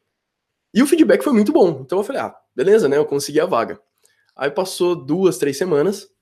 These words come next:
eu não recebi um feedback deles, e você vai ficando naquela ansiedade, né? "Pô, será que eu não passei? Será que deu errado?" Eles falaram que ia entrar em contato em, acho que, sei lá, duas semanas, e tinha passado três, e aí não, não tinha rolado.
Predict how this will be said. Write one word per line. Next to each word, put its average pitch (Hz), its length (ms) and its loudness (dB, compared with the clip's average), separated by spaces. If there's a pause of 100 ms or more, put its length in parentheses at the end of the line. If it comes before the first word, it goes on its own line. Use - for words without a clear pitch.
(120)
eu - 80 -8
não 180 120 2
recebi 202 260 -2
um 160 80 0
feedback 139 400 -2
deles, 160 340 -4 (220)
e 151 100 -8
você 190 140 0
vai 160 100 4
ficando 165 240 0
naquela 180 280 0
ansiedade, 151 500 -2
né? 127 100 -4
"Pô, 127 200 -8
será - 180 -10
que - 80 -10
eu - 20 -6
não 156 80 -6
passei? 139 360 -8
Será 135 180 -12
que - 100 -14
deu 135 100 0
errado?" 127 580 -2 (360)
Eles 143 180 -4
falaram 147 300 2
que 147 120 -6
ia 156 60 0
entrar 147 180 -2
em 139 40 -4
contato 139 420 -2
em, 139 60 0
acho 139 220 -6
que, 123 120 -8
sei 135 140 -6
lá, 113 100 0
duas 139 260 -2
semanas, 175 520 2
e 147 60 -4
tinha - 160 -6
passado - 280 -6
três, 143 540 0 (640)
e 120 100 2
aí 120 220 2
não, 143 640 -2 (680)
não 135 140 -2
tinha 139 140 -2
rolado. 147 380 -6